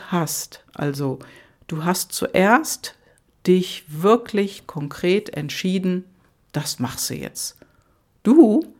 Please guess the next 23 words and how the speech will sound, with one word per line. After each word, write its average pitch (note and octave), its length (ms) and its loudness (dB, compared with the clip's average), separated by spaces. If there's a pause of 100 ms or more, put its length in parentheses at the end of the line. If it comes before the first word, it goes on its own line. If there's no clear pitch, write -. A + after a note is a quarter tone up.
(120)
hast - 240 -6
die - 60 -4
Entscheidung G3 580 2
getroffen, F3+ 560 -2
die - 80 -8
klare - 380 2
Entscheidung, D#3 640 -2
Gewicht C3+ 600 2
zu - 260 -8
reduzieren. C3 680 -4 (720)
Ne? D3 240 -4 (520)
Und B3 200 4
dann F#3 380 2
geht F#3 240 0
es F#3+ 160 -4
daran, E3 420 -2
innerhalb E3+ 560 -2
der D3 100 -2
nächsten D3 440 -2
zweiundsiebzig D3+ 680 -6
Stunden C3+ 360 -6
zu D#3+ 160 -8
starten. F3 600 -4